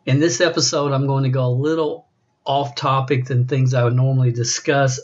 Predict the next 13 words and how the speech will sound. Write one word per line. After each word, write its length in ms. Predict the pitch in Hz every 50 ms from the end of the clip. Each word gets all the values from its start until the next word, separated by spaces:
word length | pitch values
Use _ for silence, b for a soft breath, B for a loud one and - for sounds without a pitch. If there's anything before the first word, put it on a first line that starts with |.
| - _
even 240 | 160 139 135 131 131
though 180 | 131 127 123
it's 240 | 120 127 - - -
really 340 | 147 139 139 131 131 127 123
to 140 | 123 - 131
the 100 | 120 120
root 320 | 113 120 135 143 143 139
of 140 | 123 123 120
this, 440 | 123 123 120 123 - - - - - _ - - _ _ _ _ _ _
this 240 | - 170 135 131 127
podcast, 840 | - - 139 131 127 127 127 - 127 127 123 123 120 123 - - B B B B B B B B B B _
what 320 | 127 131 139 147 - - -
each 540 | - 277 151 139 131 127 - - - -